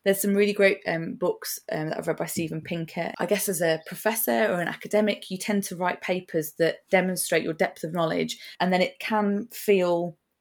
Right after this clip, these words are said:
challenging, therefore, when you're trying to write for a broader audience or, like, the media or do an interview, to make it really accessible. But actually, when you look at sort of Steven Pinker's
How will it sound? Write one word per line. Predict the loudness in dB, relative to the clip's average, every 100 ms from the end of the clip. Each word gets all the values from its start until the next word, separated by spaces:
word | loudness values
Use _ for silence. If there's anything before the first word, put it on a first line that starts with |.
| -14
challenging, | -2 2 2 2 -2 -2 -4 -2
therefore, | -2 0 0 2
when | 2
you're | 0 -2
trying | 0 -4
to | -2 -2
write | -4 -2
for | -2
a |
broader | 2 2 2 0
audience | -2 0 2 2 2 0
or, | 0 2
like, | 2 0
the | 0
media | 2 2 0 -2
or |
do | -2
an | 0
interview, | 4 4 2 -4 -4 -6 -12 -18 -4
to | 2 2 0 -6 _ 0
make | 2 2
it | 2
really | 2 0 -6
accessible. | -6 -4 -4 -4 -4 -4 -4 -6
But | -2
actually, | -2 -2 -2 0
when | 0 -2
you | -4
look | -4
at | -4 -2
sort | -4
of | -4 -10
Steven | -4 -4 -4 -6 -8 _
Pinker's | -4 -2 -2 -4 -6